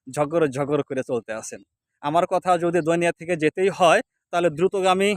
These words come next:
ট্রেনের মতো গ-, নির্ধারিত গন্তব্যস্থানে যে হুট করে বন্ধ হয়ে যাবে, জীবন নিঃশ্বাস শেষ। কিন্তু এই বিছানায় শুয়ে থেকে কাতরিয়ে বিভিন্ন জায়গায় অঙ্গ প্রত্যঙ্গ, বাত ব্যথা, যৌন দুর্বলতা, নানাবিধ উপসর্গ নিয়ে আপনাকে বেঁচে থাকার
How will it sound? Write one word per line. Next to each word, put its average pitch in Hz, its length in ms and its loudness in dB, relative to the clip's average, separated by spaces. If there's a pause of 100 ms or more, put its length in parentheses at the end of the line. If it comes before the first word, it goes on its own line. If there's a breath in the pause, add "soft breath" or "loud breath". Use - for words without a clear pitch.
(180)
ট্রেনের 180 340 0
মতো 151 260 -2 (440)
গ-, 165 100 0
নির্ধারিত 185 580 0
গন্তব্যস্থানে 196 920 -2
যে 226 140 0 (220)
হুট - 240 -6
করে 196 160 2
বন্ধ 139 220 2
হয়ে 113 180 -2
যাবে, 101 200 -10 (1000)
জীবন 156 220 0
নিঃশ্বাস 151 320 -2
শেষ। - 280 2 (600)
কিন্তু 214 400 -2 (360)
এই 208 140 0
বিছানায় 220 500 2
শুয়ে 220 260 2
থেকে 208 340 -4
কাতরিয়ে 196 500 0
বিভিন্ন 190 300 0
জায়গায় 185 300 2
অঙ্গ 180 220 -2
প্রত্যঙ্গ, 170 340 -6
বাত 165 320 4
ব্যথা, 165 420 -2 (380)
যৌন 165 240 0
দুর্বলতা, 165 480 0
নানাবিধ 196 480 4 (360 loud breath)
উপসর্গ 190 440 2
নিয়ে 180 280 4
আপনাকে 165 500 -4
বেঁচে 165 220 -4
থাকার 156 360 0